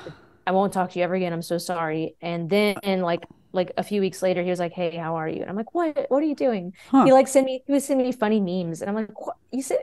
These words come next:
Speaker 1: <laughs> you said you were gonna talk to me." So, you know, he's just a guy that was also super brainwashed by a very conservative upbringing and has a lot of fear around it. So I know he's doing his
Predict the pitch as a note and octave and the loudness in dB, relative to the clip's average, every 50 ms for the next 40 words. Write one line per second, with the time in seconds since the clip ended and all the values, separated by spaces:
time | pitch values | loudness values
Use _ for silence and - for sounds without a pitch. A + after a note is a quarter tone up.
0 | - - - - - - - - - - F#4+ F4 - - D5 B4+ D5 D#5+ D#5 B4 | -4 -8 -8 -4 -4 -2 -2 -2 2 4 4 4 4 4 4 6 8 8 8 6
1 | A#4 - A#4+ - - - - - - - - - - - - - - A3+ - - | 6 6 4 4 2 0 -4 -2 -2 -2 -2 -4 -6 -8 -6 -4 -6 -6 -6 -6
2 | - - - F4 F4 F4 F#4 F#4 F#4 F#4 F4 E4+ E4+ E4 E4 D#4 D4 - - D4+ | -10 -10 -6 -6 -6 -6 -6 -10 -12 -12 -12 -10 -8 -6 -8 -8 -6 0 6 8
3 | C4+ C4 B3+ A#3+ A#3+ A#3+ - - - - - - D4 F#4+ F4+ A#3+ G3+ G3 A3+ A3 | 10 10 12 10 10 8 6 2 -6 -12 -2 2 4 6 6 6 6 4 4 4
4 | C#4+ E4 D#4+ - F4+ F4 - - B3+ A#3 G3 F3 F#3 F3 F3 F3+ F3+ F3 - F3 | 2 0 0 0 -2 -4 -2 -2 -4 -2 -2 0 0 2 2 0 0 0 -2 -4
5 | F3+ E3+ F3 E3+ E3+ E3+ - - F3 E3+ E3 D#3+ F3 - - - - - - G3+ | -4 -4 -4 -6 -6 -4 -2 -2 0 0 -2 -4 -6 -8 -8 -8 -8 -6 -2 0
6 | G3 G3 G3 F#3+ F#3+ - - F3+ F3 E3 - - - D#3 D3+ E3 E3 E3 D#3 D3+ | 2 2 2 0 -2 -4 -4 -2 -2 -4 -4 -8 -8 -8 -6 -6 -6 -4 -4 -2
7 | D#3 D#3+ D#3+ E3 - - - F3 E3 D#3 D#3 D#3+ - - E3+ D#3+ - - F#3 F3 | -2 -2 -4 -6 -8 -10 -6 -4 -4 -4 -4 -4 -6 -8 -10 -12 -10 -6 -4 -4
8 | E3+ E3 E3 E3 - E3+ E3 - E3+ D#3+ D#3+ D#3+ F3 D#3+ D3+ E3 - - - E3 | -4 -4 -6 -8 -10 -12 -10 -8 -8 -8 -6 -6 -8 -8 -8 -12 -10 -10 -10 -10
9 | - - D#3 D#3+ E3+ E3 D#3+ D#3 D#3+ D#3 - E3 E3 E3+ E3+ E3 F3 F3 D#3+ D#3 | -10 -10 -10 -10 -8 -8 -8 -10 -10 -10 -10 -10 -10 -10 -10 -10 -10 -10 -8 -8
10 | F2 - E3 - - - - - - - - - - - - G#2+ G#2+ - - - | -10 -10 -12 -12 -12 -10 -8 -6 -6 -8 -8 -8 -10 -8 -8 -8 -10 -10 -10 -10
11 | F#3+ E3+ E3+ F3+ F3+ F#3 F3+ F3 E3 - E3+ D#3+ D#3+ D#3 D#3 | -10 -8 -8 -6 -6 -6 -6 -8 -10 -10 -10 -10 -10 -10 -12